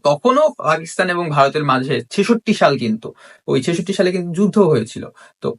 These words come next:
তখন ভারত পাকিস্তানের মাঝখানে বেশ ভালো একটা দ্বন্দ্ব চলছিল। তো তার মধ্যেই এই বইটা লেখা, ধ্বংসভার এটা লেখা। মৌলিক লেখা হিসেবে যথেষ্ট ভালো।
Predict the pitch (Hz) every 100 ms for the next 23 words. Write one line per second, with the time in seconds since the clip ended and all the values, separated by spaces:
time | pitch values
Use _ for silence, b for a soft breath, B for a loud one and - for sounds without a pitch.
0 | _ 151 151 170 151 170 - 156 151 156
1 | 147 131 - 165 226 254 143 135 - -
2 | 113 120 120 135 117 113 120 120 - -
3 | - - 120 127 143 139 131 175 233 208
4 | 131 123 123 113 117 107 104 92 101 -
5 | - - - 107 - 104 123 120 107 92
6 | 90 - 262 B B B _ - 175 196
7 | 233 254 262 247 240 233 254 233 226 240
8 | 285 349 - _ _ - 170 170 226 -
9 | 165 - 151 120